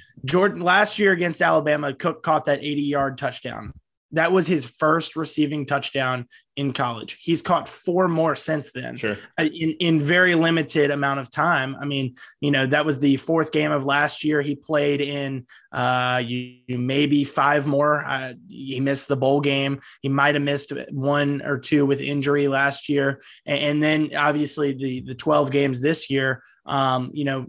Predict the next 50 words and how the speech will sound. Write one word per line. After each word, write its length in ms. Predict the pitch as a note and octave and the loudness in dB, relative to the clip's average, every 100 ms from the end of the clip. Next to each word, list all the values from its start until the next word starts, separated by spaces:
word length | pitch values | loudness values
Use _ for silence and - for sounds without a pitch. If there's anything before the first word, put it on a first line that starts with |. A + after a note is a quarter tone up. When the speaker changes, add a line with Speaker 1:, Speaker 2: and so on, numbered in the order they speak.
| - | -4
Speaker 1:
to, 260 | E3+ D#3 - | 0 0 -2
to 300 | F3 D#3 - | 0 0 0
add 400 | D#3 F3+ G#3+ G#3 E3+ D#3 | 0 2 4 4 2 -2
to 240 | - F#3 F3 | -4 0 2
that 280 | D#3+ E3 - | 2 0 -2
total, 540 | E3 D#3 D3 C3+ C3 | -2 -2 -2 -6 -10
you 140 | - D3 | -8 -6
know, 200 | B2+ C3 - _ - - _ - | -4 -8 -16 _ -20 -20 _ -8
did 280 | E3+ D3 F3 | -6 -2 2
you 80 | G#3+ | 2
add 380 | G3+ A3+ C4 | 4 2 4
that 320 | G3 G3+ G3 D#3 D#3 D#3 | 4 4 2 -4 -10 -6
kind 200 | E3 E3+ | -2 0
of 120 | C3+ | 0
skill 340 | - - F#3+ | -2 2 2
set 280 | E3+ E3 D3+ | 2 0 0
to 120 | - | -2
his 180 | D3+ C#3 | -2 -2
game? 280 | D3 D3 B2 | 0 0 0
I 100 | C3+ | -2
think 180 | F#3 F3+ | -2 0
he's 160 | F#3 | 2
always 300 | D3 D#3+ E3 | 4 4 4
been 180 | D3+ C#3+ | 2 -4
capable 540 | C3 C3+ D#3+ D#3 F#3 | -2 -6 -4 0 4
of 120 | F#3+ F#3+ | 4 4
it, 200 | G#3 G#3 - - | 2 0 -10 -2
but 100 | E3 | 0
it 80 | E3 | 2
has 260 | E3+ D#3 | 2 2
really 320 | C#3+ E3+ F3 | 2 2 2
come 200 | D#3 F3 | 0 0
out 220 | D3 D#3+ D3 | 0 0 0
under 220 | D3 C#3 | -4 -4
Todd 240 | C#3+ C3+ | 0 0
Monken 320 | C3+ C#3+ C#3 | -2 -4 -4
as 160 | C3+ B2+ | -4 -2
the 80 | C#3 | -2
offensive 420 | C3 C3+ B2 B2 | -2 -4 -8 -6
coordinator. 440 | - D3 - - - _ | -2 -2 -2 -12 -20 _
Speaker 2:
No, 160 | C#3 C3 | 0 2
I 120 | B2 | 2
agree 260 | B2 G#2+ G#2 | 0 -2 -4
with 120 | F#2+ | -6
that 160 | F#2 - | -12 -12
completely. 520 | F#2 G2 G2 F#2 F#2 | -10 -8 -8 -10 -2
I, 120 | A2 | 0
you 160 | G#2+ B2+ | 0 0
know, 100 | A2 | 2
I, 200 | B2 | 0